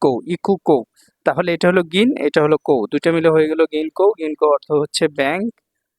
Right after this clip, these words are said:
তারপর দেখুন, চুয়ান্ন নম্বর যে কাঞ্জি, চুয়ান্ন, এই, এই কাঞ্জির একটা উচ্চারণ হচ্ছে নাকামা। নাকামা অর্থাৎ এটা কলিগ, মেম্বার, সদস্য এরকম। আর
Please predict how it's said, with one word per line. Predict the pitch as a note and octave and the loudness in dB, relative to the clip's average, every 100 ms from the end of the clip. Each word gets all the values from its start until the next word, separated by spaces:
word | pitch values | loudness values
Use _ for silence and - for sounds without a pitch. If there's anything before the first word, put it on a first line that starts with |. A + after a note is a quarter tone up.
| _ _ D#3 | _ _ -10
তারপর | D3+ E3 E3+ | -4 -4 -2
দেখুন, | F3+ F#3+ | -4 -4
চুয়ান্ন | F3+ E3+ E3+ E3+ | 0 0 0 -2
নম্বর | D#3+ E3+ E3 | -2 -2 -2
যে | D#3 | -2
কাঞ্জি, | D#3 E3 F#3 - | -4 -4 -8 -2
চুয়ান্ন, | D#3+ D#3+ F3 A3 D#4+ _ - | 0 0 0 -2 -2 _ -8
এই, | F3 - - | -8 -8 -10
এই | F3 F#3 | -8 -6
কাঞ্জির | F3 F3 E3 | -4 -4 -4
একটা | - F#3 | -2 -2
উচ্চারণ | F3 F#3 F3+ E3+ | -2 -2 -2 -4
হচ্ছে | F3+ - G#3+ E3+ | -6 -4 -2 0
নাকামা। | D3 D3 - D#3+ C3+ A2 C3 | -2 -2 -2 -2 0 -2 -2
নাকামা | C3 D3+ D#3 D3+ - F4+ - - C#3 | -4 -4 0 0 0 -6 -14 -2 -2
অর্থাৎ | - D#3 D3 D3+ | 0 -4 -2 -2
এটা | D#3 - | -4 0
কলিগ, | D3+ D3+ E3 - C#3+ | 0 0 -6 -4 -2
মেম্বার, | C#3 D3+ - | 0 -2 -2
সদস্য | C#3 D#3 - D#3 | -2 -2 0 0
এরকম। | D3+ - A3+ - _ _ | 2 0 -2 -4 _ _
আর | - | -4